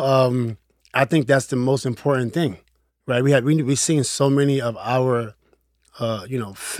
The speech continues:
idols, um, icons that had so much money, but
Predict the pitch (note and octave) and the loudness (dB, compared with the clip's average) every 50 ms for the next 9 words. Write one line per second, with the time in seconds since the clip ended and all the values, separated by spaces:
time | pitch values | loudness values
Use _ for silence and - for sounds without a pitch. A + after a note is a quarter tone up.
0 | - _ - B2 C#3 C#3 C#3+ C3+ C3 B2 A#2+ A#2 A#2+ A2+ G#2 - - - - _ | -12 _ -2 2 4 4 6 4 4 2 2 0 -2 -4 -6 -8 -12 -14 -16 _
1 | _ _ _ _ _ _ _ _ _ _ _ _ _ _ _ _ _ _ _ - | _ _ _ _ _ _ _ _ _ _ _ _ _ _ _ _ _ _ _ -2
2 | C3 A#2+ A#2 A2+ A2+ A2 G#2+ G#2+ G#2 G2+ G2+ G2 F2 F#2+ A#2 A#2 A2 - _ - | 0 2 2 2 0 -2 -4 -6 -8 -10 -12 -14 -14 -16 -18 -18 -18 -14 _ 0
3 | B2 C#3 C#3+ C#3 - C3+ C3+ B2+ B2 A#2+ A#2+ A#2 A#2 A#2 G#2+ - - - - _ | 2 4 4 2 2 2 4 4 4 4 2 2 0 0 -2 -2 -6 -8 -8 _
4 | _ _ _ _ _ _ _ _ - C#3 C#3 C3+ C3+ C3 C3+ B2 - - C#3+ C3+ | _ _ _ _ _ _ _ _ 0 2 4 4 4 4 4 2 2 0 -2 -2
5 | B2+ A2+ - B2 A#2+ C#3 D3+ D3+ C3 A#2 A2 G2+ F#2 _ _ _ _ _ _ _ | -2 -4 -4 -2 2 4 4 4 4 2 -2 -6 -12 _ _ _ _ _ _ _
6 | _ _ _ _ - A2+ C3 C#3+ C#3+ C#3 C3 - - | _ _ _ _ -6 0 2 4 6 6 4 2 0